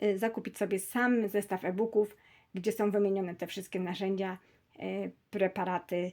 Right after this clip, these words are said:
materiały, które używamy i w scrapbookingu, i w Mixed Media. Od nowego roku platforma trochę zmieniła swoją formę, nie jest już wersją abonamentową,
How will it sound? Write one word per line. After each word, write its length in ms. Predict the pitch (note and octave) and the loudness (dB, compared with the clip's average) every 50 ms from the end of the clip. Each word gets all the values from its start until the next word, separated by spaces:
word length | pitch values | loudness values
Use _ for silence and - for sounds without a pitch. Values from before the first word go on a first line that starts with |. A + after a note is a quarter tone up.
| _ _ _ _ _ _ _ - - | _ _ _ _ _ _ _ -4 -2
materiały, 560 | F#3+ F#3 F#3 - F#3+ F#3+ F#3 F#3 F#3+ F3+ F3+ | -2 -2 -2 -2 0 2 4 4 4 4 2
które 280 | - - - E3+ - - | 0 -2 -2 -2 -2 -2
używamy 580 | - F#3 F3 F#3+ F3+ G3 F3+ E3+ E3+ E3+ - - | -2 -6 -6 -4 -4 -4 -4 -4 -6 -6 -4 2
i 80 | - D4+ | 2 2
w 60 | D4+ | 2
scrapbookingu, 640 | - - C#4 B3+ G#3 G#3+ G#3 - G3 G3 F#3 - - | 4 4 4 4 4 2 0 0 0 0 0 0 -2
i 120 | - F#3+ | -2 -2
w 60 | F3+ | 0
Mixed 400 | G3 F#3 F3 - - D#3+ E3 F3+ | 0 0 -2 -4 -8 -8 -8 -6
Media. 260 | - - - - - - - - _ _ - | -8 -8 -10 -10 -12 -14 -14 -18 _ _ 4
Od 140 | - B3 B3 | 6 8 8
nowego 380 | B3 A#3+ A3 B3 A#3 G#3+ A3 | 8 8 8 6 6 6 6
roku 260 | A3 B3 C4+ C4 - - | 6 6 4 2 0 0
platforma 640 | - G#3+ G3 G3 - - A#3 A3+ A#3+ A#3 A3 G#3 G3+ - - - - | 2 2 2 2 2 2 4 4 6 6 4 4 2 0 -8 -16 -10
trochę 200 | - G#3 F3 A3 F#3+ | -6 -2 -2 0 2
zmieniła 360 | G#3 A3 G#3+ A#3 A#3+ A3 G#3 | 2 4 4 4 4 4 2
swoją 300 | G#3+ - G#3 F#3 F#3 F#3 | 0 0 -2 0 0 0
formę, 400 | - A3 G#3 A#3 B3 B3 B3 B3+ | 2 2 4 4 4 4 4 4
nie 100 | B3 A3+ | 4 4
jest 160 | A3 G3+ G3+ | 4 2 2
już 180 | G3+ G3+ - G3+ | 0 -2 0 4
wersją 360 | G#3 G#3+ G#3 - G#3+ F#3+ D3 | 4 4 4 4 0 0 0
abonamentową, 920 | F#3+ A3+ - A3+ A3 G#3+ G#3 G#3 G3 G3+ G3+ A3 G#3 G#3 G#3 A3+ C4 C4+ | 0 2 2 4 4 4 4 4 4 4 4 4 4 4 6 4 4 4